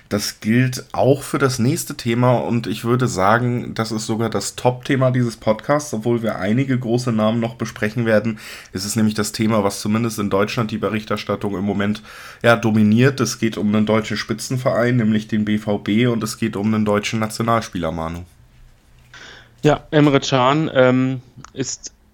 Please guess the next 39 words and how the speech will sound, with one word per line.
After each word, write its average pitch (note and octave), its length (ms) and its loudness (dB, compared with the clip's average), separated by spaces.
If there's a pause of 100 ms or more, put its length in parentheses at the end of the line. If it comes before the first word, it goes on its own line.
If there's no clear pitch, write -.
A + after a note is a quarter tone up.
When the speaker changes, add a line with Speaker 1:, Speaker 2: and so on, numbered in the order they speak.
(140)
Speaker 2:
seit A#2+ 360 0
geraumer A#2 400 2
Zeit A#2+ 260 -2
ein A#2 80 -6
Thema A#2+ 260 0
bei A#2 120 4
Borussia A2+ 360 0
Dortmund. B2 640 0
Ähm, A2+ 560 2 (200)
so A2 220 -2
richtig B2+ 360 2 (140)
konkret A#2 580 2 (100)
wurde A#2+ 200 6
es - 80 -10
bisher A#2+ 280 2
noch A2 140 4
nicht. A2+ 340 0 (640)
Ähm, A2+ 420 2 (280)
das - 280 -6
könnte C#3 320 2
sich C3 180 -4
jetzt B2+ 180 0
aber G2+ 220 4
ändern, C#3+ 460 2 (120)
denn A#2 260 4
einerseits A2+ 460 4
gab's A2+ 240 0
jetzt A2+ 160 -8
gestern A#2 380 0
auf - 340 -2 (240)
Nachfrage A2+ 540 0
kein A2 460 -2 (340)
klares A#2 420 0
Dementi A#2+ 460 0
seitens A#2 340 2
des A2 120 -4
B A#2 120 0
V A2+ 140 2
B. B2 180 2